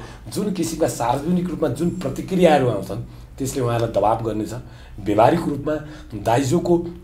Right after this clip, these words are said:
साँच्चै व्यवहारिक रूपमा उन्मूलन हुन्छ भन्ने हाम्रो विश्वास हो। र नहुन्जेली हामी त्यही रूपमा, यो शक्तिशाली रूपमा यो दाइजोको विरुद्धमा हामी आक्रमण गरिरहेको छौँ। किनभने यो चलचित्र हामी व्यावसायिकताको कुरो त र-, रहँदै रहला,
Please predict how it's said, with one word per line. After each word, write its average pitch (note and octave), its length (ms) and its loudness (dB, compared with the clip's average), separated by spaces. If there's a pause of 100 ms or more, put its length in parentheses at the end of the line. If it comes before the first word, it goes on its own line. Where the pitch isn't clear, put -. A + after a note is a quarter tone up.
(240)
साँच्चै C#3 420 2
व्यवहारिक C#3 340 2
रूपमा B2+ 200 0
उन्मूलन C3 500 2
हुन्छ F#2+ 220 -2 (520)
भन्ने A#2+ 180 4
हाम्रो G2 260 2
विश्वास G#2+ 440 0
हो। A#2 40 -2
र D#3 160 -2 (320)
नहुन्जेली G#3 580 8
हामी D3+ 240 6 (220)
त्यही A#3+ 200 6
रूपमा, E3+ 260 0
यो C#3 160 0
शक्तिशाली C#3+ 580 -8
रूपमा C3 320 -6 (360)
यो A2+ 80 -2
दाइजोको B2 440 0
विरुद्धमा G#2+ 440 -2
हामी F#2 200 -4
आक्रमण F#2+ 380 -4
गरिरहेको F#2 420 -4
छौँ। G#2 120 -10 (300)
किनभने C#3 300 2 (300)
यो D3+ 80 4
चलचित्र E3+ 440 4
हामी C#3+ 540 0
व्यावसायिकताको E3+ 840 2 (300)
कुरो D#3 160 -2
त D#3+ 80 -2
र-, - 560 0
रहँदै C#3+ 220 6
रहला, A#2+ 260 6